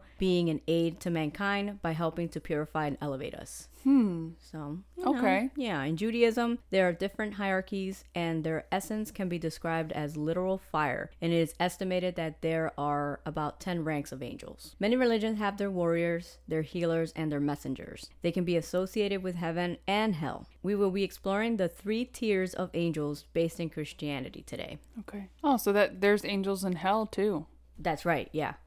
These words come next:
Speaker 1: Yeah.
Speaker 2: Oh, kinda like the
Speaker 1: So
Speaker 2: Hell's Angels.
Speaker 1: N-
Speaker 2: That's where that
Speaker 1: <laughs>
Speaker 2: comes from.
Speaker 1: Maybe. <laughs> I don't know.
Speaker 2: Yeah.
Speaker 1: I didn't even think of that. Yeah. You're always thinking of stuff, and I'm like, "I didn't
Speaker 2: Well, my
Speaker 1: think of
Speaker 2: dad
Speaker 1: that."
Speaker 2: was a Hell's Angel.
Speaker 1: Was he?
Speaker 2: Yeah.
Speaker 1: Whoa.
Speaker 2: Yeah.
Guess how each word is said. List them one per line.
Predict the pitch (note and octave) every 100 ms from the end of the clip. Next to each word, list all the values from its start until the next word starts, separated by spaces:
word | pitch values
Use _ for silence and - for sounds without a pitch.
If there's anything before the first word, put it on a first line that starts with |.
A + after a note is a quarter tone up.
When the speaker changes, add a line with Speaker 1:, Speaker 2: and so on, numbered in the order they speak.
| - B3+
Speaker 1:
Yeah. | G3+ C3+ B3
Speaker 2:
Oh, | B3 F#3+ D#3+
kinda | F3+ E3+
like | E3+
the | C#3
Speaker 1:
So |
Speaker 2:
Hell's | C3 E3 E3
Angels. | E3+ G3+ - - - - D#3+
Speaker 1:
N- | D3+
Speaker 2:
That's | F3+ F#3 -
where | F#3
that | D#3+ F3
Speaker 1:
<laughs> | E3
Speaker 2:
comes | E3
from. | - D3 D3+ -
Speaker 1:
Maybe. | G3 G#3+ G#3 F3 F3 - -
<laughs> |
I | A#3+
don't | A3+ E3+
know. | F3+ - - -
Speaker 2:
Yeah. | F#3 F#3
Speaker 1:
I | F3+
didn't | F3+ E3
even | D3
think | E3
of | D3+
that. | C#3+ D3+ -
Yeah. | E3+ E3+ D#3+ - - -
You're | F#4
always | G4+
thinking | A#3+ A3
of | A3
stuff, | G3+
and | F3
I'm | F3+
like, | E3+ -
"I | A#4
didn't | F#4+
Speaker 2:
Well, | A#3
my | A3
Speaker 1:
think | G3+
of |
Speaker 2:
dad | F#3+ F#3
Speaker 1:
that." | F3+
Speaker 2:
was | F3
a | D#3+
Hell's | D#3+ D3 D3
Angel. | D3 C#3+ D3 D#3+ D#3+
Speaker 1:
Was | D3+ D#3+
he? | A3+ E3+
Speaker 2:
Yeah. | D#3 D3 D3
Speaker 1:
Whoa. | D3 E3 D#3+ D3
Speaker 2:
Yeah. | D#3+ D3+ D3